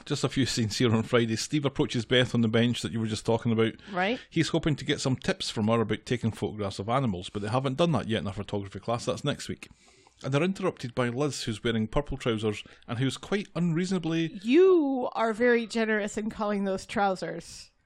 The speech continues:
Speaker 1: What are they?
Speaker 2: They're spandex leggings.
Speaker 1: <laughs> Are they really? I don't know how to describe them. I just know they were purple and shiny.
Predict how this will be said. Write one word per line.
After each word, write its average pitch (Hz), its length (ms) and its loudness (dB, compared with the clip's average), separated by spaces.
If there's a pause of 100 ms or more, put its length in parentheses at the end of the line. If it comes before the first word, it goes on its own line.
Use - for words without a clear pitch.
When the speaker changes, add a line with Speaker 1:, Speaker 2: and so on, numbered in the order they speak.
(360)
Speaker 1:
What 143 140 4
are 160 140 4
they? 113 180 2 (340)
Speaker 2:
They're 240 100 -8
spandex 330 680 2
leggings. 214 760 0 (160)
Speaker 1:
<laughs> - 140 -18
Are 143 100 2 (320)
they 110 140 -2
really? 131 300 -4 (800)
I 120 80 -2
don't 117 180 -4
know 104 60 -4
how 101 60 -4
to 98 80 0
describe 101 400 0
them. 98 220 -4
I 135 60 0
just 131 200 -2
know 117 100 2
they 101 80 -4
were 98 120 -4 (100)
purple 113 300 0
and 95 120 -4
shiny. 104 360 2